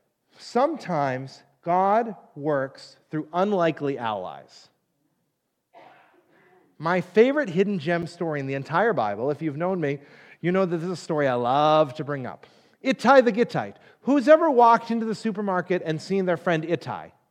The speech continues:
Anybody have a friend named Ittai? Anybody want to name their baby Ittai? I know we're gonna have, I think, a Mitchell baby soon. We wanna have, uh,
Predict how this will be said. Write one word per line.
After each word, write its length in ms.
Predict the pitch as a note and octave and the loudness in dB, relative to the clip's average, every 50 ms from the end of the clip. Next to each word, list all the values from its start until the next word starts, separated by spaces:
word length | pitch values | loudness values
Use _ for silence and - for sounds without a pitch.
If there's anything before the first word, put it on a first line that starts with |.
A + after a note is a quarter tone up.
| _ _ _ _ _ _ _ _ _ - | _ _ _ _ _ _ _ _ _ -8
Anybody 260 | E3 F#3 F#3 G#3 G#3 | -4 0 4 4 4
have 60 | G3+ | 4
a 40 | F#3 | 2
friend 180 | - - G3+ G3 | 0 -2 -2 -2
named 160 | F#3+ E3 D#3+ | -2 -2 -2
Ittai? 320 | D#3 - F#3 F#3 G3+ A3 G3 - - _ _ _ _ _ _ _ _ _ _ _ _ _ _ - | -2 0 0 0 0 -2 -6 -10 -16 _ _ _ _ _ _ _ _ _ _ _ _ _ _ -2
Anybody 380 | G3 G#3 B3+ A#3 C4+ C4 B3 G#3+ | 0 0 2 4 4 4 4 4
want 180 | G#3 G#3+ G#3 | 2 2 2
to 40 | G3+ | 2
name 180 | G3 G3 G3 F#3 | 2 0 0 0
their 100 | E3+ C#3+ | 0 -2
baby 380 | A#2+ C#3+ C#3+ D3 D#3+ F#3 F#3 | -2 0 0 2 2 2 0
Ittai? 380 | F#3 D#3+ - F#3 G3 A3 G#3+ F#3+ - - _ _ _ _ _ _ _ - _ - - | 0 2 4 4 4 4 2 -2 -8 -14 _ _ _ _ _ _ _ -20 _ -12 -4
I 100 | - F3+ | -2 0
know 120 | F#3+ A3+ B3+ | 2 2 2
we're 100 | C4+ B3+ | 0 0
gonna 140 | C4 A#3+ F#3+ | 0 0 0
have, 320 | E3 G3+ G#3 G#3 F#3+ F3 | 2 2 2 2 2 0
I 80 | E3+ D3+ | -4 -6
think, 160 | D#3 G3+ F#3 | -4 -4 -4
a 40 | C#3+ | -4
Mitchell 360 | C#3+ E3+ F#3 - - G3+ D#3+ | -4 -4 -6 -4 -4 -4 -2
baby 260 | D3+ D3 C#3 C3 C3+ | -2 -2 -2 -4 -6
soon. 200 | - - D#3 C#3 | -8 -8 -8 -6
We 80 | C#3+ D#3 | -4 -2
wanna 180 | F3+ G3+ G#3+ F3 | -2 0 0 0
have, 240 | F3+ F3+ E3 C#3 | 0 -2 -2 -2
uh, 320 | - - D3+ C#3 C3+ B2+ | -2 0 2 2 4 2